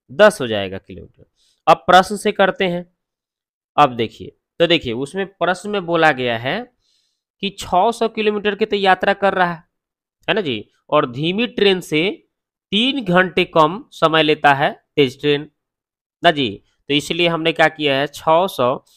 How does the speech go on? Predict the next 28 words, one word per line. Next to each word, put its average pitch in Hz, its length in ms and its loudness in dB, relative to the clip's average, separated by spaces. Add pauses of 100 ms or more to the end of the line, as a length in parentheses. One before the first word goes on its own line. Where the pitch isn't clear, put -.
(260)
अब 131 100 4
बटा 139 240 2
धीमी 143 300 -4
ट्रेन 160 300 -2
का 160 120 0
कितना 156 300 -4
आया 151 120 2
है, 147 60 -2
मतलब 147 240 -4
कि 151 100 -8
देखो 135 240 -4
छह 156 280 0
सौ 175 160 -4
ये 170 140 0
हो 170 140 0
गया 170 140 0
इसका 170 280 -2
दूरी 156 380 -2 (340)
और 135 140 2
ये 151 180 4
इसका 147 300 0
चाल 104 320 0
हो 98 140 -14
गया। 87 180 -16
तो - 480 -4
आप 139 180 4
पढ़े 165 160 6
हैं 185 260 0